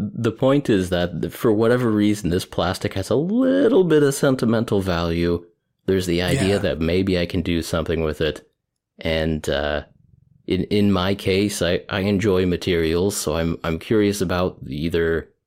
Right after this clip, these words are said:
Speaker 1: you know, partially dissolving it and cut into a sprue goo and
Speaker 2: Mm-hmm.
Speaker 1: using it
Speaker 2: Mm-hmm.
Speaker 1: as filler in some way, making a, maybe I'll make a little volcano out of it, you know, do,
Speaker 2: <laughs>
Speaker 1: just,
Speaker 2: Yeah.
Speaker 1: just do something fun.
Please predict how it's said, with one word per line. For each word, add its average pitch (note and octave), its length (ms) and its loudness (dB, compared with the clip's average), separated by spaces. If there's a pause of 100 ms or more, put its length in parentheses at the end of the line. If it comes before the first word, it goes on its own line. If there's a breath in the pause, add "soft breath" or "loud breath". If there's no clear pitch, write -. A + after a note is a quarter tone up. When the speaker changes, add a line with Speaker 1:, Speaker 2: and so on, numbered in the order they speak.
(280)
Speaker 1:
you D2 100 -4
know, - 60 -6
partially E2+ 480 -2
dissolving F2+ 560 0
it F2 160 -2
and D#2 140 -6
cut - 280 -6
into D#2 320 -2
a C#2 60 -2
sprue A#2+ 440 0
goo A2 380 2
and D#2 320 0
Speaker 2:
Mm-hmm. C3 400 -4
Speaker 1:
using F2 220 -2
it D2+ 160 -2
Speaker 2:
Mm-hmm. D#2 100 -2
Speaker 1:
as - 300 -10
filler F#2+ 520 0
in F2+ 160 0
some F#2 300 0
way, F2+ 300 0
making E2 320 -4
a, D2 160 -6 (340)
maybe D#3 140 0
I'll B2+ 60 2
make G#2+ 140 2
a A2+ 60 4
little F#2 220 4
volcano D2 680 -4
out D#2+ 140 -4
of D#2+ 100 -8
it, D2 140 -6
you E2 80 -6
know, E2+ 220 -2
do, E2 260 -2
Speaker 2:
<laughs> - 80 -6
Speaker 1:
just, - 420 0
Speaker 2:
Yeah. G3 140 0
Speaker 1:
just C3 220 -4
do A#2 120 0
something G2 280 -4
fun. E2 340 -2